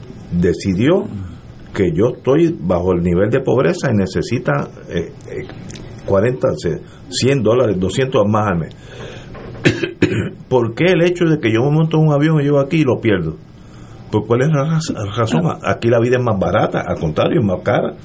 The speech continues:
Speaker 2: Ujú.
Speaker 1: Así que es un discrimen por ser territorio, y eso es lo que me incomoda a mí.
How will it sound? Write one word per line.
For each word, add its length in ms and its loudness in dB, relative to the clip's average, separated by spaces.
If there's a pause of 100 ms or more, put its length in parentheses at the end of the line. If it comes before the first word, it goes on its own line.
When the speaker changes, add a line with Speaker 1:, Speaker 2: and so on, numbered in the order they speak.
Speaker 2:
Ujú. 340 4 (120)
Speaker 1:
Así 220 0
que 200 -4
es 120 2
un 160 4
discrimen 640 2
por 260 2
ser 260 2
territorio, 680 2
y 100 2
eso 160 2
es 40 4
lo 100 2
que 100 2
me 380 0
incomoda 460 2
a 40 0
mí. 140 -4